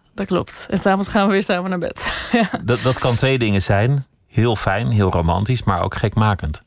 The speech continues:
Speaker 1: Ja, we hebben wel redelijk wat discussies gehad over de plaat. Maar ik vind eigenlijk dat we het uiteindelijk toch echt wel goed ge-, ge-, goed, eh, hebben kunnen samenwerken. Ehm, ik vind hem heel goed met sound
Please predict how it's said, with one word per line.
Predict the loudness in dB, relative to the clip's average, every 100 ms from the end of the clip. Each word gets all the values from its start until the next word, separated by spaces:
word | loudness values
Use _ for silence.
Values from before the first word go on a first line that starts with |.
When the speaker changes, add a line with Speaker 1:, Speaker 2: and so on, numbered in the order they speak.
| _
Speaker 1:
Ja, | 0 2 2 2 -2 -6 -10 -2
we | 0
hebben | 2 2
wel | 2 2 0 -4 -10 -20 -10
redelijk | -2 0 0 -2
wat | -2 -4 -10 -12 _ _ _ _ _ _ _
discussies | -4 -2 -2 -2 -2 0 -2
gehad | -2 -2 -2 -4 -6
over | -2 -2 -2
de | -6
plaat. | 0 0 0 -4 -10 -12 _ _ _ _ _ _ _
Maar | 0 2 2
ik | 0
vind | -2 0
eigenlijk | 0
dat | -2 -6
we | -4
het | -2
uiteindelijk | 0 0 0
toch | -4 -4
echt | -2
wel | -2
goed | -2 -2
ge-, | -2 -6 -8 _ _ -20 -12
ge-, | -2 -2 -2
goed, | -2 -2 -2
eh, | 0 0
hebben | 0 -2
kunnen | -2 0
samenwerken. | 0 2 0 -2 -4 -8 -10 -18 -16 -18 -16
Ehm, | -2 2 2 2 0 0 0 -4 -8 -18 _ _ _ _ -12 -4
ik | 0
vind | 2 2
hem | 2 2
heel | 0
goed | 0 -2
met | -2 -4
sound | -2 -2 0 -2 -4 -6